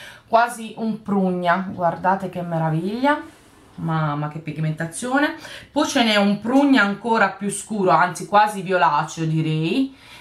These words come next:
eh, che è matte, eccolo qui, bellissimo. E adesso riprendiamo un attimino con i colori nuovamente marroncini e abbiamo questo, eh,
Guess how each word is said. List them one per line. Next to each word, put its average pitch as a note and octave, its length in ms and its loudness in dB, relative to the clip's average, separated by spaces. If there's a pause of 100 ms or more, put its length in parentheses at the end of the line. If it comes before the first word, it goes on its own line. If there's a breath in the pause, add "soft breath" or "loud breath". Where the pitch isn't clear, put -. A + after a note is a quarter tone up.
eh, E3+ 300 0
che E3 220 0
è - 20 0
matte, E3 760 0 (400)
eccolo D#3 440 -4
qui, A3 420 -4 (1700)
bellissimo. D#3+ 880 -2 (220 loud breath)
E C#4 100 2
adesso C4 380 0
riprendiamo B3+ 460 2
un A3 60 -4
attimino A#3+ 480 2
con G#3+ 120 -2
i A3 80 2
colori G#3+ 360 0
nuovamente G3+ 600 2
marroncini G3 800 0
e A3+ 80 -2
abbiamo F3+ 640 0
questo, B3 800 0 (480 loud breath)
eh, G#3 80 -6